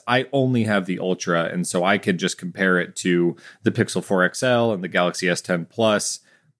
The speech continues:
It's a massive step up from the S ten Plus. Now, that's, you know, we're, again, we're talking relative here because the S ten Plus was clearly showing its age with its camera that's been around for a couple generations.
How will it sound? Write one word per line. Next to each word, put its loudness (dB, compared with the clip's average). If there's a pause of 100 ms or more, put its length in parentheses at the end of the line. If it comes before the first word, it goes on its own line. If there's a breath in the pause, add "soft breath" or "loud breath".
(320)
It's 0
a 4
massive 0
step 0
up -2
from 0
the 0
S -2
ten -4
Plus. -10 (420)
Now, -2
that's, -2 (760)
you 2
know, 4
we're, 2
again, 2
we're -8
talking 0
relative 0
here 2
because -4
the -6
S -2
ten -2
Plus 0
was -8
clearly 0
showing 0
its -8
age 0
with -6
its -6
camera -2
that's -6
been -8
around 0
for -4
a -4
couple -6
generations. -6